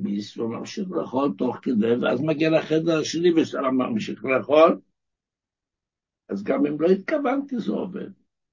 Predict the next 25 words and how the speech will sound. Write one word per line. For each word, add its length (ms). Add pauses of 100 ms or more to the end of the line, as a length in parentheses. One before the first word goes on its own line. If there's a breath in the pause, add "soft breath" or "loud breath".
(500)
לכאורה, 500 (160)
נכון? 420 (680)
תעזרו 560
לי, 220 (480 loud breath)
אני 320
ככה 260
דייקתי 580
לעצמי. 580 (720)
כיוון 440
שגם 380
לשון 400
הוא, 200 (360)
שהלך, 800 (420)
מי 160
שלא 360
פוסק, 300 (460)
הלך 360
לחדר 400
אחר 240
לאכול 520
שם, 260
אפילו 360
נוטל 760
המאכל 580
בידו 880